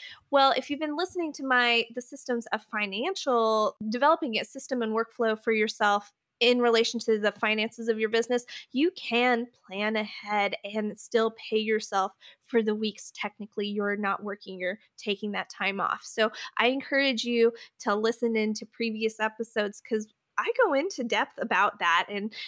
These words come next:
how I develop a system for myself. And yes, like, I am also planning on taking several weeks off for the holidays. So, and I'm gonna pay myself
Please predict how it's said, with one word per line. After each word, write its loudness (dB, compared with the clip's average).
how 4
I 2
develop 4
a -2
system -6
for 2
myself. 2
And -2
yes, 2
like, 0
I 6
am 2
also 2
planning -6
on -2
taking -8
several 0
weeks -4
off -2
for 2
the -4
holidays. 2
So, 2
and -6
I'm -4
gonna 0
pay 0
myself 2